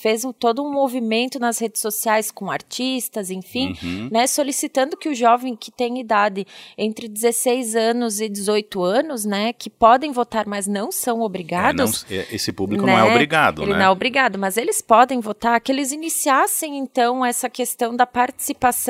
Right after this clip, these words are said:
Speaker 1: do exercício da cidadania nessas eleições, que a gente tem que lembrar que esse ano é ano da eleição, né,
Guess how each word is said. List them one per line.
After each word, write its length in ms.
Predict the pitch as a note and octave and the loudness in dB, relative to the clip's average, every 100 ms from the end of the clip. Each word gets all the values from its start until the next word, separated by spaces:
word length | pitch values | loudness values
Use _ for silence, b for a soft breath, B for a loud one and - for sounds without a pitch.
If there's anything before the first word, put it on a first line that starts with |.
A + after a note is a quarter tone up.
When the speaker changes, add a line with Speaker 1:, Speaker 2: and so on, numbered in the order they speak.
| A#3 | 2
Speaker 1:
do 60 | A3+ | 2
exercício 580 | A3+ A#3+ A3+ C4+ - D4+ | 2 2 0 -2 -6 -2
da 120 | C4+ | -2
cidadania 640 | C4 A#3+ B3 B3 A#3 A#3+ D4 | -2 0 0 0 -2 -4 -4
nessas 340 | C#4+ C#4+ C4+ | -4 -4 -2
eleições, 540 | C#4+ D4 E4+ D#4+ D#4 | -2 -2 0 2 0
que 100 | - | 0
a 40 | C#4+ | -6
gente 200 | F#3+ - | -6 -8
tem 140 | G#3 | -10
que 80 | G3 | -4
lembrar 320 | A3 G3+ F#3+ | -4 -2 -2
que 340 | G3 - E4+ G#4+ | -2 -4 -4 -4
esse 260 | G3+ - A3 | -6 -4 -2
ano 180 | G#3 | -2
é 60 | A3 | -2
ano 220 | A3+ A#3 | -2 -4
da 100 | A#3 | -6
eleição, 540 | B3+ C4+ C#4 - A3+ D4 | -4 -4 -4 -2 -2 -2
né, 200 | G#3+ | -2